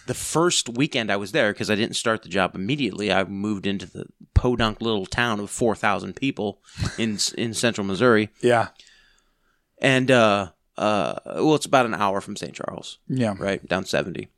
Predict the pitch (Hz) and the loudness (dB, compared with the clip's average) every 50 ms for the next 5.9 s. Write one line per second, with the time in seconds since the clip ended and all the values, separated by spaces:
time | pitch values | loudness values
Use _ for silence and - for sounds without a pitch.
0 | _ _ _ _ _ _ _ - - - - - - _ _ _ _ _ _ _ | _ _ _ _ _ _ _ -16 -14 -14 -14 -16 -20 _ _ _ _ _ _ _
1 | - - - 104 101 98 95 110 110 104 - 98 90 90 - _ _ _ _ _ | -12 -8 -4 -2 0 0 2 2 0 0 0 -2 -2 -4 -8 _ _ _ _ _
2 | - - - 139 139 127 117 104 92 - 98 95 - - - _ _ _ - - | -6 -2 0 2 2 2 2 0 -2 -4 -8 -12 -14 -16 -18 _ _ _ -20 -20
3 | - - - - - - - - - - - - - - - - - _ _ _ | -18 -14 -10 -8 -6 -4 -2 -2 -4 -4 -8 -14 -18 -20 -20 -20 -20 _ _ _
4 | _ _ _ _ _ _ _ _ _ _ _ _ _ _ _ _ _ _ _ _ | _ _ _ _ _ _ _ _ _ _ _ _ _ _ _ _ _ _ _ _
5 | - - - 104 107 107 - 90 85 - 110 113 120 - 92 95 95 104 | -10 -10 -8 -8 -10 -10 -10 -12 -8 -4 -4 -4 -2 -2 -2 -2 -2 -2